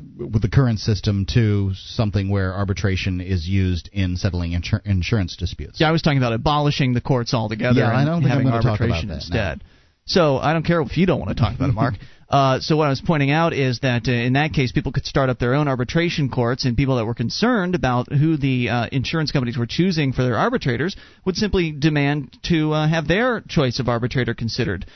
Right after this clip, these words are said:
Speaker 2: or to have, uh, appeals arbitrators, uh, in the contract as well. Contracts could change,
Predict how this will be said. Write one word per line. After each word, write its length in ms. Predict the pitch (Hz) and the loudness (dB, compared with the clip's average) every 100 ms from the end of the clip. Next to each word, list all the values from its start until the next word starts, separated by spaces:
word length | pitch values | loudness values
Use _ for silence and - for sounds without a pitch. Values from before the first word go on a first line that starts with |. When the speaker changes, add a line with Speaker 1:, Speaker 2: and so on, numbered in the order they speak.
| - | -12
Speaker 2:
or 220 | - 139 143 | 0 2 4
to 100 | 151 | 2
have, 320 | 151 143 123 | 2 2 0
uh, 360 | 120 139 135 - | 0 2 0 -2
appeals 580 | - - 285 226 127 - | -2 0 2 0 -2 -4
arbitrators, 720 | 143 131 123 131 117 92 - | -2 -2 0 0 0 -4 -4
uh, 160 | 110 - | -4 0
in 280 | 151 143 131 | 0 0 0
the 200 | 135 117 | 0 0
contract 560 | 143 127 120 120 110 | 0 0 0 -2 -4
as 100 | 123 | -4
well. 240 | 185 170 117 | -2 -2 -2
Contracts 460 | 160 160 139 127 | 0 0 0 -4
could 140 | - 131 | -4 0
change, 460 | 190 175 120 120 | 0 2 0 -2